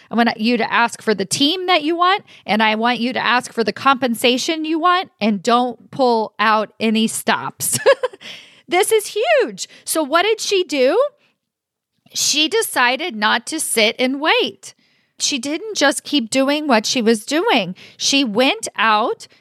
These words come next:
and found the next best role for herself. And now she is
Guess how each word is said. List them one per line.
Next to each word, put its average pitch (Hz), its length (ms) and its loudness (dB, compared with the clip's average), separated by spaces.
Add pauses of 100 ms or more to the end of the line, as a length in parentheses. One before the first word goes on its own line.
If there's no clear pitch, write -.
and 262 240 0
found 320 720 0
the 285 160 -2
next 240 440 -2
best 254 400 0
role 269 340 0
for 311 200 -2
herself. 208 560 0
And 247 300 0
now 302 640 0 (380)
she - 380 0
is 392 180 0